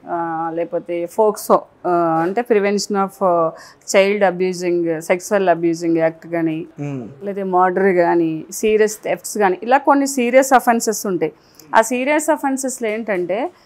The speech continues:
Speaker 1: accused ఎవరైతే నేరస్తుడిగా పరిగణిస్తారో వాళ్ళని పిలిచి అడగవలసిన అవసరం లేదు.
Speaker 2: మ్మ్.
Speaker 1: వాళ్ళ దగ్గర ఉన్న ఆధారాలతో పాటు వాళ్ళు ఆ సెక్షన్లు, ఆ, పెట్టొచ్చు. So తర్వాత ఎంక్వైరీ చేసుకుంటారు. అంటే ఇప్పుడు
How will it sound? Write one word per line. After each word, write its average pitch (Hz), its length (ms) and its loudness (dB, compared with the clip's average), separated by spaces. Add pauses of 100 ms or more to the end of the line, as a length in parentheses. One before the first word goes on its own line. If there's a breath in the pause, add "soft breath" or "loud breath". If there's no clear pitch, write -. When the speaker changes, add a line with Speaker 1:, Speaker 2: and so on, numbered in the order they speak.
(400 soft breath)
Speaker 1:
accused 262 440 2
ఎవరైతే 240 460 2
నేరస్తుడిగా 233 600 4
పరిగణిస్తారో 208 680 4
వాళ్ళని 208 240 6
పిలిచి 208 340 0
అడగవలసిన 196 520 0
అవసరం 180 320 -4
లేదు. 165 220 0 (120)
Speaker 2:
మ్మ్. 143 280 -6
Speaker 1:
వాళ్ళ 208 160 8
దగ్గర 214 260 2
ఉన్న 254 120 4
ఆధారాలతో 220 600 6
పాటు 214 300 2
వాళ్ళు 208 480 4
ఆ 208 40 6
సెక్షన్లు, 220 840 -2
ఆ, 185 360 -4 (100)
పెట్టొచ్చు. - 600 0 (460 soft breath)
So 415 140 8
తర్వాత 269 360 10
ఎంక్వైరీ 294 400 4
చేసుకుంటారు. 233 680 2
అంటే 214 200 4
ఇప్పుడు 254 320 2